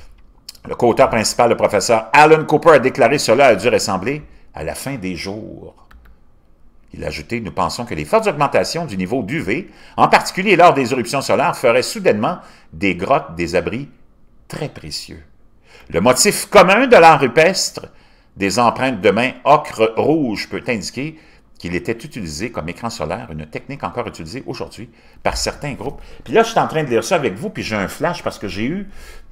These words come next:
une vision à un moment donné. Tu sais, j'ai, vous avez ça aussi, des visions, puis on se demande comment ça fait que j'ai eu cette vision-là, d'où ça vient, est-ce que c'est des déjà-vus, est-ce que c'est... Moi, je m'étais vu aller, puis c'est pas un délire, là,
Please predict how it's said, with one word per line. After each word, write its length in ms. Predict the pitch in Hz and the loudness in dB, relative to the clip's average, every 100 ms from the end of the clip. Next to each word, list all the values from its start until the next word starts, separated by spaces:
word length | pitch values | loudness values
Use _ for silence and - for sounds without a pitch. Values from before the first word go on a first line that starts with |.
| - - - | -20 -20 -10
une 160 | 92 | -8
vision 400 | 82 95 85 131 | -8 -6 -6 -6
à 40 | 135 | -6
un 20 | |
moment 160 | 85 82 | -6 -6
donné. 400 | 80 90 123 - - | -6 -8 -10 -16 -16
Tu 60 | - | -10
sais, 80 | 117 | -8
j'ai, 160 | 87 | -8
vous 300 | 73 71 73 | -10 -12 -4
avez 180 | 82 78 | -4 -4
ça 160 | - 135 | -6 -8
aussi, 200 | 120 113 | -8 -8
des 100 | 92 | -8
visions, 340 | 85 82 131 | -8 -10 -10
puis 100 | 135 | -8
on 60 | - | -8
se 80 | 90 | -6
demande 240 | 160 214 - - - - - | -6 -8 -12 -18 -16 -16 -14
comment 160 | - 156 | -10 -8
ça 100 | - | -8
fait 100 | 220 | -10
que 60 | - | -10
j'ai 120 | 82 | -10
eu 40 | |
cette 220 | 82 73 | -10 -12
vision-là, 480 | 71 73 78 80 120 - | -12 -12 -12 -12 -14 -12
d'où 120 | 170 | -8
ça 180 | - 82 | -6 -8
vient, 300 | 76 104 147 - - - - - - - - | -10 -12 -14 -18 -20 -20 -20 -20 -20 -20 -16
est-ce 160 | - | -12
que 80 | - | -10
c'est 160 | - 80 | -8 -8
des 220 | 78 78 | -6 -8
déjà-vus, 640 | 73 78 76 67 95 95 | -8 -10 -12 -12 -10 -10
est-ce 120 | 82 - | -10 -14
que 100 | 73 | -14
c'est... 360 | - 71 - - _ _ _ - _ _ _ | -14 -16 -20 -20 _ _ _ -20 _ _ _
Moi, 140 | - 151 | -8 -6
je 80 | |
m'étais 240 | 101 - 92 | -6 -4 -4
vu 300 | 82 151 - - | -4 -8 -10 -10
aller, 460 | 87 92 107 - - - - - - - - - | -6 -4 -4 -8 -18 -20 -20 -20 -20 -20 -20 -20
puis 100 | - | -16
c'est 180 | - 69 | -14 -6
pas 160 | 98 82 | -2 0
un 300 | 76 69 73 | -2 -12 -14
délire, 400 | 80 90 185 170 | -8 -6 -4 -6
là, 240 | 151 165 | -6 -8